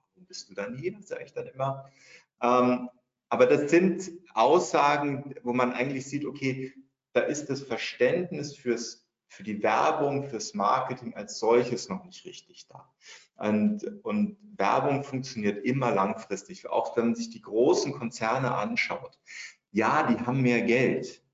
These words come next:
aber sie haben mehr Geld, weil sie eben auch in Werbung und Marketing investieren. Ein Coca-Cola, ein McDonald's, ein Kentucky Fried Chicken, die werben über das ganze Jahr, weil sie einfach auf der mentalen Leiter ihrer Konsumenten sein wollen.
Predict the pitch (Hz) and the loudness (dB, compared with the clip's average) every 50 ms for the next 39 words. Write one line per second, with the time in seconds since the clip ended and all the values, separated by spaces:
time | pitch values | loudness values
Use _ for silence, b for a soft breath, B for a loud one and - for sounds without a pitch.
0 | _ _ _ _ _ _ _ _ _ _ - 120 110 120 113 113 110 107 135 156 | _ _ _ _ _ _ _ _ _ _ -4 -2 0 0 0 -2 -4 -4 -4 -2
1 | 151 139 123 113 104 113 117 127 - - - 101 107 120 120 123 123 117 113 117 | -2 0 0 0 2 2 2 2 2 0 -2 0 0 0 0 0 0 0 -2 -2
2 | 113 107 - - - - 107 104 98 101 95 107 120 117 120 113 101 98 104 98 | -2 -4 -4 -4 -4 -6 -6 -4 -2 0 0 0 0 0 -2 -4 -6 -4 -2 0
3 | 101 104 - - - 107 - - 98 92 95 95 - - 101 - - - - - | 0 0 -2 -4 -8 -12 -12 -14 -14 -12 -10 -10 -10 -10 -12 -14 -14 -14 -12 -6
4 | - 180 147 104 92 - - - - _ _ _ _ _ _ _ _ _ _ _ | -2 0 0 0 0 -4 -10 -16 -20 _ _ _ _ _ _ _ _ _ _ _
5 | - 107 104 104 - 131 127 131 127 - - - 151 151 131 107 92 - 95 101 | -6 -4 -4 -2 -2 -2 0 0 0 0 -2 -2 0 2 2 2 2 0 0 0
6 | 104 104 104 - - 127 123 110 95 - - - - - - 104 - - 131 131 | 0 -2 -2 -2 0 0 2 2 0 -2 -4 -8 -16 -16 -16 -16 -12 -10 -10 -8
7 | - 120 - - - 107 107 - - - - 156 151 - 92 90 - B B B | -6 -8 -8 -6 -6 -6 -6 -4 -4 -4 -4 -4 -4 -4 -4 -6 -8 B B B
8 | B B B B _ _ _ _ _ _ - 120 120 113 120 123 123 123 147 156 | B B B B _ _ _ _ _ _ 0 2 2 4 4 2 2 2 2 2
9 | 156 156 156 - - - 117 113 117 - - 113 120 107 127 135 135 - - 143 | 2 0 0 0 0 0 0 0 0 0 -2 -2 -2 0 0 0 -2 -2 -2 -2
10 | 139 139 135 120 107 92 98 98 95 98 101 98 - 104 107 110 - 139 123 - | 0 2 2 2 2 2 2 2 2 0 -2 -2 -2 -2 -2 -2 -2 -2 -4 -4
11 | - - - - - - - - 104 98 104 110 117 123 123 - - - - - | -6 -10 -6 -4 -4 -4 -2 -2 0 2 4 4 4 4 4 2 0 -2 -4 -2
12 | 120 117 117 117 113 104 95 92 95 113 123 - 127 - - 107 101 101 110 - | 0 0 0 2 2 2 2 2 2 2 0 0 0 -2 0 -2 -4 -4 -6 -8
13 | - 117 113 107 117 123 143 185 - - - 107 - 92 92 - _ _ - - | -8 -6 -4 -4 -2 -2 -2 -4 -4 -6 -10 -14 -14 -14 -16 -18 _ _ -20 -20